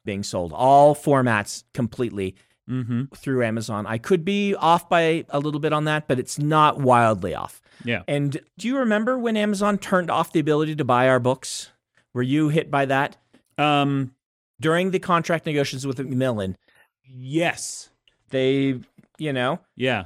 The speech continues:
Speaker 2: all
Speaker 1: they
Speaker 2: the, all the Tor books.
Speaker 1: all Macmillan books just
Speaker 2: Mm-hmm.
Speaker 1: couldn't be bought for a month.
Speaker 2: Yeah.
Speaker 1: February two thousand ten, I think it was.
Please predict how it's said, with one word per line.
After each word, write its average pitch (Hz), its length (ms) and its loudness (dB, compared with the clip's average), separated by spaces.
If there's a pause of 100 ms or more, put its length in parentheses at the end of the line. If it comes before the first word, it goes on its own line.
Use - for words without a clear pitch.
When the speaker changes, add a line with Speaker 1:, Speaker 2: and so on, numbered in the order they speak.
Speaker 2:
all 131 100 -4
Speaker 1:
they 131 220 2
Speaker 2:
the, 117 60 -8
all 135 140 0
the 156 80 -6
Tor 151 260 -4
books. 123 320 -6
Speaker 1:
all 185 460 6
Macmillan 170 480 0
books 131 320 -2
just 123 200 -4
Speaker 2:
Mm-hmm. 139 120 -4
Speaker 1:
couldn't 165 240 0
be 170 100 2
bought 139 260 0
for - 160 -6
a 101 40 -4
month. - 360 -12 (240)
Speaker 2:
Yeah. 127 160 2
Speaker 1:
February 156 640 2
two 143 200 -4
thousand 127 420 -2
ten, 131 320 -8
I 123 80 -6
think 127 220 -10
it - 80 -12
was. 117 320 -6